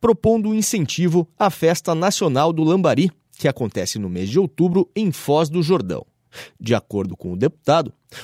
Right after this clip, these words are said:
os eventos que passam a integrar uma agenda oficial do governo do estado têm muito mais visibilidade. Por isso, ele apresentou o projeto que trata de um evento que reflete a vocação do município do Centro-Sul para o turismo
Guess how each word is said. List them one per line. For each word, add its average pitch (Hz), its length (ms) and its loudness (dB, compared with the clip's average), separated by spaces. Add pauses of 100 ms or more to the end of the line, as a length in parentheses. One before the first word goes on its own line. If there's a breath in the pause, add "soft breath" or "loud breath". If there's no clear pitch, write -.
(100)
os 202 140 -2
eventos 117 400 0
que 123 100 -6
passam 170 400 -2
a 196 40 0
integrar 127 460 -2
uma 85 140 -8
agenda 95 380 -4
oficial 156 640 0
do 104 80 -8
governo 87 340 -6
do 110 80 -2
estado 147 420 0 (280)
têm 226 120 -4
muito 190 380 2
mais 143 420 0
visibilidade. 185 880 -6 (460 loud breath)
Por 247 160 0
isso, 208 260 -2 (200)
ele 226 120 0
apresentou 202 540 0
o 202 60 0
projeto 151 520 0
que 185 140 -8
trata 92 420 -6
de 90 140 -6
um 156 100 2
evento 165 440 0 (240)
que 269 120 -4
reflete 113 520 -2
a - 20 -6
vocação 160 640 -2
do 107 80 -6
município 151 560 -4
do 90 120 -14
Centro-Sul 175 580 -2 (260)
para 240 140 0
o 247 40 -4
turismo 156 540 0